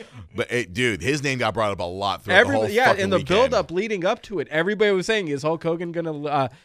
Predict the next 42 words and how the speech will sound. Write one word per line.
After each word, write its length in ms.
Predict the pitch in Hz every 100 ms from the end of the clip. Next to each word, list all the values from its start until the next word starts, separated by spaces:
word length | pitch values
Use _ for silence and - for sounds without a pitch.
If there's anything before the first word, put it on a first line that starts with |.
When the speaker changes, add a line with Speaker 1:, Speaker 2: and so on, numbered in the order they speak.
| _
Speaker 2:
take 220 | - 165
some 180 | - 160
kind 260 | 156 170 175
of 140 | 143
role 380 | 127 147 165 175
i-, 100 | 156
with 240 | 131 151 147
the 60 | 139
W 280 | 151 156
W 320 | 151 151 147 147
E? 60 |
Is 80 | 175
he 60 | 139
gonna 180 | 139
come 220 | 135 143 131
back 260 | 139 160
somehow?" 340 | - 165 185 196 _ _ _
Nothing 320 | 131 180 214 220
happened. 380 | 240 269 107 -
Speaker 1:
No, 200 | 104 98
no, 200 | 123 160
but 300 | 113 80 80
during, 220 | 120 131 127
during 220 | 104 123
the 60 | 127
Hall 160 | 123 123
of 60 | 107
Fame 260 | 110 107 98
ceremony, 520 | 92 87 80 76 71 _ _ _ -
every 340 | 95 101 101
person 520 | 95 101 90 85 87 85
was 120 | 85
bringing 400 | 69 80 73 78
up 140 | 76
Hulk 300 | - 76 76
Hogan. 520 | - - 69 53 55 - _ _ _ _ _ _ _ _ _ _ _ _ _ _ _ _ _ _
And 160 | 117 117
then 120 | 101
the 60 | 95
crowd 480 | - 123 120 90 82
is 160 | 80
fucking, 300 | 82 87 78